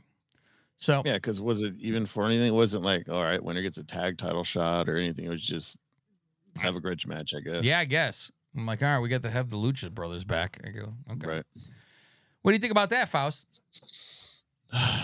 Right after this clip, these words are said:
Speaker 2: It's a long show.
Speaker 1: It was. It was. But we've done it in just over an hour. On Patreon, uh, Godfather Plus, we did hour and twenty. <laughs> So,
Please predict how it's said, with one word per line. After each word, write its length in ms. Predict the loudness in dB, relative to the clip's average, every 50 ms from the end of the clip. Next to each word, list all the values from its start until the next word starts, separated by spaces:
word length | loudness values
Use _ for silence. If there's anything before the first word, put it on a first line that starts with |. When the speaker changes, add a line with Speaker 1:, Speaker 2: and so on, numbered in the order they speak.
| -4 -4 -4 -6 -6 -6 -8 -10 -10 -12 -12 -12 -14 -12
Speaker 2:
It's 140 | -8 -6
a 40 | -2 0
long 160 | 2 2 2
show. 360 | 4 6 8 8 8 8 4 -2 -10 -20 -20 _ _ _ _ _ -6
Speaker 1:
It 80 | -4
was. 380 | -2 0 0 0 -2 -6 -12 -16 -12 -10
It 120 | -10 -8
was. 360 | -6 -4 -4 -4 -6 -8 -10 -10
But 180 | -10 -10 -8
we've 200 | -4 -2 -2 -2
done 220 | -2 -2 -2 -2 -2
it 100 | -4 -8 -10 _
in 360 | -10 -8 -8 -8 -8 -10 -12 -14 -16 _ _ _ _ _ _ _ _ _ _ _ _ _
just 220 | -8 -6 -4 -2
over 160 | -2 0 2
an 80 | 4 4
hour. 180 | 4 4 2 2
On 140 | 0 -2
Patreon, 640 | 0 0 0 0 0 0 2 2 2 2 0 0 -2
uh, 320 | -2 -2 -2 -2 -2 -4 -6 -10 _ _ _ _ _ _ _
Godfather 400 | 0 0 0 2 2 0 -2 -2
Plus, 320 | -4 -4 -2 -2 -2 -2 -2
we 100 | -4 -4
did 240 | -4 -4 -6 -6 -10 -12 -8
hour 180 | -6 -4 -4 -4
and 120 | -6 -10 -12
twenty. 380 | -10 -8 -6 -6 -6 -6 -10 -16 _
<laughs> 360 | _ _ -18 -18 -18 -18 _ -10
So, 100 | -8